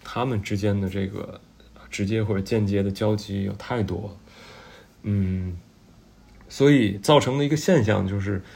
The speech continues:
你在这一天不同时段内来店里会看见不一样的人。早晨起来会有这个拜佛的、求佛的人，甚至小和尚，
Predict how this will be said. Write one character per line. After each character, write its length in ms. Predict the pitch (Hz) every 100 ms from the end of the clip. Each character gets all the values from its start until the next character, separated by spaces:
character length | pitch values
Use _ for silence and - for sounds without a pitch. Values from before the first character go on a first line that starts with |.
| -
你 80 | 101
在 180 | 98 120
这 100 | 117
一 120 | 117
天 240 | 110 117 117
不 120 | 120
同 180 | 110 110
时 160 | -
段 260 | 104 120 104
内 220 | 113 104
来 220 | 92 92
店 200 | 101 117 98
里 80 | 101
会 160 | 110
看 180 | 107 123
见 140 | 117
不 100 | 113
一 60 | 120
样 180 | 131 143
的 80 | 98
人。 140 | - - - - - _
早 180 | - 85
晨 200 | 95 101
起 100 | 92
来 180 | 87 87
会 240 | 87 98
有 180 | 95 110
这 100 | 113
个 80 | 92
拜 240 | 104 95
佛 340 | 87 95 90 98
的、 200 | 95 - - - - - - - -
求 240 | - 95
佛 300 | 95 92 87
的 100 | 104
人， 180 | 98 - - - -
甚 240 | - 110
至 100 | 95
小 160 | 85 90
和 300 | - 90 85
尚， 260 | 101 101